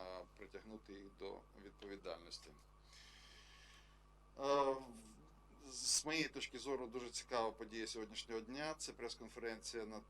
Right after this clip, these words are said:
тему «Нові правила в'їзду в Крим», яка відбудеться о тринадцятій годині за участю Ольги Скрипник, це голова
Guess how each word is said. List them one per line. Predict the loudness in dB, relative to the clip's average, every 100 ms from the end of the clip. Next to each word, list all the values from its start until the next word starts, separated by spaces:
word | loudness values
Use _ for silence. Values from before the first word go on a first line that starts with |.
| 0
тему | 2 2 -2 -4
«Нові | -4 -4 -6
правила | -2 0 0 -2
в'їзду | -2 -6 -12 -10 -12
в | -12 -8
Крим», | -4 -2 -4 -6 -6
яка | -4 -6
відбудеться | -8 -8 -6 -4 -4
о |
тринадцятій | -6 -6 -8 -8 -8 -10
годині | -10 -10 -8 -6 -6
за | -8 -8
участю | -10 -10 -12 -12 -8
Ольги | -8 -6 -8
Скрипник, | -8 -6 -8 -8 -10
це | -8 -8 -8
голова | -8 -6 -4 -4